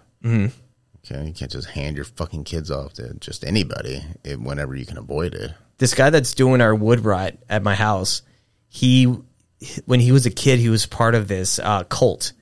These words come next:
Speaker 1: called, uh, I think it's called the Children of God.
Speaker 2: Yeah, that's the same cult, um, the, the, the Phoenix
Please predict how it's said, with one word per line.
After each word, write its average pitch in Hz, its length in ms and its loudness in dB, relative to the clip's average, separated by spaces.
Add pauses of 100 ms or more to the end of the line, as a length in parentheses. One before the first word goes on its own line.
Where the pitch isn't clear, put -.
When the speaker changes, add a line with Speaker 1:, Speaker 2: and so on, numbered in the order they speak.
(360)
Speaker 1:
called, 107 280 0
uh, 95 100 0
I 98 180 0
think 120 140 0
it's 113 60 0
called 107 200 -2
the 101 40 -14
Children 113 400 0
of 104 140 -2
God. 107 340 0 (840)
Speaker 2:
Yeah, 85 300 -2
that's 82 280 -4
the 82 140 -6
same 82 320 -4
cult, 78 420 -6
um, 69 640 -8 (160)
the, 65 340 -8
the, 62 420 -14
the - 100 -20
Phoenix - 720 -10